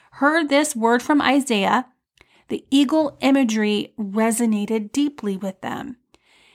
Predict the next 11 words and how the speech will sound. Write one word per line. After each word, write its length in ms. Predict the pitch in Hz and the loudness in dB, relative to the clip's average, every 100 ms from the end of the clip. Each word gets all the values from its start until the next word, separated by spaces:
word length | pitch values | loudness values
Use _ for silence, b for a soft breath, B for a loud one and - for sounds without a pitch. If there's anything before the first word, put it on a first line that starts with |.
| b | b
Here's 360 | - 320 330 359 | -4 2 2 2
that 260 | 359 320 - | 2 0 0
passage 480 | 240 226 - 226 | -2 0 -2 -2
again, 500 | 214 - 208 208 214 - | -2 0 0 2 0 -2
only 560 | 220 214 208 208 196 - | 0 2 2 0 0 0
with 220 | 214 214 | -2 -2
a 140 | 214 208 | -2 -2
little 380 | 202 220 247 226 | 0 2 2 2
bit 260 | 208 208 | 0 0
more 420 | 196 190 196 190 - | -2 0 0 -2 -6
context. 680 | - 302 285 - - - | -2 0 0 -4 -8 -12